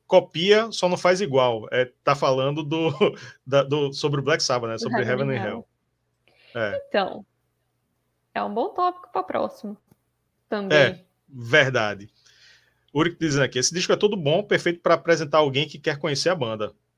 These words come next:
Speaker 1: Também acho. Agora, agora eu acho questionável isso aí, Uric, porque ele é muito heterogêneo, né? Eu até disse aqui, mas não botei, né? Ele vai por mui-,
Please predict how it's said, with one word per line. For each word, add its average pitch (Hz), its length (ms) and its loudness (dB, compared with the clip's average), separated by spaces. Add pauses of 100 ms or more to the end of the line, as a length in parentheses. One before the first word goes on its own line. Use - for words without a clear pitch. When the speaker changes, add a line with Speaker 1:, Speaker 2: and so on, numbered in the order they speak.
(360)
Speaker 1:
Também 185 240 -2
acho. 165 140 2 (240)
Agora, 254 280 6
agora 220 260 2
eu 220 40 6
acho - 140 -4
questionável 151 720 2
isso 135 180 -4
aí, 135 280 0
Uric, 127 300 -4
porque 156 600 -2 (1160)
ele 254 180 8
é 247 40 8
muito 220 840 0 (220)
heterogêneo, 180 680 2
né? 147 340 2
Eu 156 60 2
até 151 180 2
disse 156 180 -2
aqui, 147 140 -4
mas 160 140 -2
não 175 80 -4
botei, 135 400 -4 (360)
né? 123 240 -6 (720)
Ele 170 160 -2
vai 175 140 4
por 180 240 -2
mui-, 190 340 -2